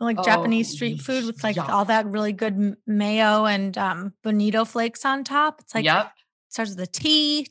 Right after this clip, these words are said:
Speaker 1: taki-,
Speaker 2: Takoyaki?
Speaker 1: ta-, takoyaki? Yeah, that sounds right.
Speaker 2: I'm making
Speaker 1: Yep.
Speaker 2: that up, but let me just double check so that we don't spread fake news.
Speaker 1: Sounds right. And they have, it's so fun.
Speaker 2: It
Speaker 1: They
Speaker 2: is
Speaker 1: do,
Speaker 2: a
Speaker 1: like, the
Speaker 2: takoyaki. We
Speaker 1: Oh,
Speaker 2: knew.
Speaker 1: takoyaki. Ding, ding, ding. Winner, winner. Takoyaki.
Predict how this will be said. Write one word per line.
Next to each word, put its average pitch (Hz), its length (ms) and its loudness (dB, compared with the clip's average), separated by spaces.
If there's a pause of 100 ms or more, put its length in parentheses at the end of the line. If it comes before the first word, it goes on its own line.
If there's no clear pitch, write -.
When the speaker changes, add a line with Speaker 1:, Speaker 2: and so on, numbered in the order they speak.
(120)
Speaker 1:
taki-, 226 680 -4
Speaker 2:
Takoyaki? 208 800 2
Speaker 1:
ta-, 214 140 -8 (200)
takoyaki? 240 640 2 (160)
Yeah, 269 220 6
that 214 180 -10
sounds - 220 -12
right. 123 180 -14 (200)
Speaker 2:
I'm 254 180 4
making 320 280 4
Speaker 1:
Yep. 254 60 4
Speaker 2:
that 185 160 6
up, 196 260 4
but 175 260 2
let 185 160 2
me 294 160 0
just 262 240 -2
double 220 240 2
check 262 300 0
so - 160 -6
that - 80 -6
we 170 80 -4
don't 180 240 -2
spread 175 340 4
fake 165 380 2
news. 196 1040 0 (180)
Speaker 1:
Sounds 240 320 -4
right. 196 300 -2 (1000)
And 254 360 -2
they 269 180 4
have, 262 260 -2 (140)
it's 247 240 -8
so 311 240 0
fun. 311 160 2
Speaker 2:
It - 40 8
Speaker 1:
They 262 80 6
Speaker 2:
is - 80 4
Speaker 1:
do, 254 40 4
Speaker 2:
a 247 40 6
Speaker 1:
like, 330 160 8
the 349 40 0
Speaker 2:
takoyaki. 320 580 4
We 370 120 0
Speaker 1:
Oh, - 20 2
Speaker 2:
knew. 262 140 -2
Speaker 1:
takoyaki. 403 580 -2
Ding, 339 220 -4
ding, 339 160 -6
ding. 339 580 -4
Winner, 311 240 -2
winner. 269 560 -2
Takoyaki. 247 1000 -2